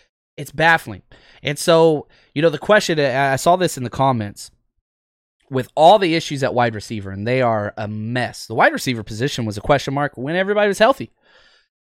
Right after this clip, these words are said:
But whenever you take Debo out, whenever you take Brandon Ayuk out, question marks arise even more. Well, here's the deal. For Kyle Shanahan, it's not so much about the personnel and the talent. Yeah, that helps.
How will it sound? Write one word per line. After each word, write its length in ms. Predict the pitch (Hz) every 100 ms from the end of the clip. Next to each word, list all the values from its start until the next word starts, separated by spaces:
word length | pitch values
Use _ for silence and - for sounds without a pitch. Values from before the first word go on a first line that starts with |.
| _ -
But 160 | 147
whenever 260 | 156 170 165
you 140 | 170
take 300 | 160 202 233
Debo 420 | - 165 139 120
out, 260 | 113 123 -
whenever 220 | 123 131
you 140 | 139 139
take 340 | 175 208 147
Brandon 260 | 143 151 151
Ayuk 440 | 147 123 120 -
out, 320 | 104 104 - _ _ _ _ _ _ _ _ _
question 260 | 180 - 294
marks 200 | 233 180
arise 280 | 175 165
even 220 | 147 120 107
more. 340 | 147 156 - _ _ _ _ 160
Well, 260 | 185 190
here's 300 | - 180 202
the 80 | 196
deal. 260 | 233 147 - _ _ _ _ _ _ _ _ _ _ _ _ _
For 100 | 151
Kyle 220 | 196 262
Shanahan, 580 | - 262 277 135 117 123 - _ _ _ _ _
it's 220 | 156 -
not 220 | 185 269
so 120 | -
much 220 | 226 208 -
about 440 | 151 175 - _
the 260 | 143 151 123
personnel 520 | - 202 156 151 175
and 120 | 139
the 60 | 110
talent. 460 | - 175 180 113 -
Yeah, 240 | 147 214
that 180 | 254 180
helps. 440 | 233 - - -